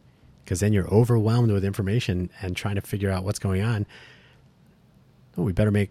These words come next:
different silos inside the silo. We'll make channels. And then some of them we pri-," you know, it just sort of cascades from there. So the model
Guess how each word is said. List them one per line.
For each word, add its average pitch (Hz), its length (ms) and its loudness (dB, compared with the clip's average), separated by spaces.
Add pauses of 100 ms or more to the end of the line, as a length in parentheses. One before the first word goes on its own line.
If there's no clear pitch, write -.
(100)
different 113 260 -2
silos 107 360 2
inside 98 280 0
the 82 40 -4
silo. 113 260 0
We'll 113 60 2
make 110 180 2
channels. 107 600 2 (1700)
And 101 120 -2
then 95 120 0
some 117 180 0
of 107 60 0
them 104 80 0
we 98 100 2
pri-," 117 220 2
you 117 80 -4
know, 95 100 2
it 110 220 0
just 131 180 2
sort 110 160 2
of 87 80 -8
cascades 90 460 -2
from 85 100 -4
there. 78 220 -8
So - 140 -6
the 90 100 -6
model 101 580 -2